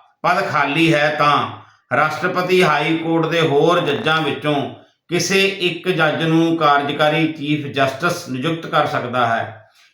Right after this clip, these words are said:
ਇਹ ਵਿਵਸਥਾ ਦਾ ਜ਼ਿਕਰ ਕਿਸ ਆਰਟੀਕਲ ਵਿੱਚ ਹੈ? ਇਹ ਹੈ ਜੀ ਆਰਟੀਕਲ ਨੰਬਰ ਦੋ ਸੌ ਤੇਈ ਦੇ ਵਿੱਚ।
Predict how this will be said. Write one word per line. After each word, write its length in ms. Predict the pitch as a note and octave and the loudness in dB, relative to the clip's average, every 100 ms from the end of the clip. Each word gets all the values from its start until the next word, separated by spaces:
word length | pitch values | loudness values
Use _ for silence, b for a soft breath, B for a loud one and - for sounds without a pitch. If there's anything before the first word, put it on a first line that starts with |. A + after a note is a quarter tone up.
| _ | _
ਇਹ 220 | F#3 G#3 | 2 2
ਵਿਵਸਥਾ 480 | F#3+ E3 D#3+ - E3 | 2 0 -2 0 4
ਦਾ 160 | E3+ E3 | 4 2
ਜ਼ਿਕਰ 320 | D3+ D3 E3 | 0 0 -4
ਕਿਸ 300 | - G3 - | -2 -2 -2
ਆਰਟੀਕਲ 560 | D#3+ C#3+ - C3 C#3 A#2+ | 0 0 -2 -6 -6 -6
ਵਿੱਚ 180 | - | -8
ਹੈ? 460 | A2 G#2+ G#2 - _ _ _ _ _ _ - | -8 -8 -8 -14 _ _ _ _ _ _ -4
ਇਹ 120 | F3 | 0
ਹੈ 120 | E3 D#3+ | 2 0
ਜੀ 120 | D#3+ D3 | 0 0
ਆਰਟੀਕਲ 480 | C#3 - D3 D3+ | 0 0 -4 -4
ਨੰਬਰ 220 | C#3+ C#3 C3+ | -4 -2 -4
ਦੋ 220 | A#2+ B2+ | -6 -8
ਸੌ 120 | C3+ | -8
ਤੇਈ 360 | - C#3 D3 D#3 | -6 -2 0 2
ਦੇ 80 | |
ਵਿੱਚ। 240 | E3 E3 | 2 0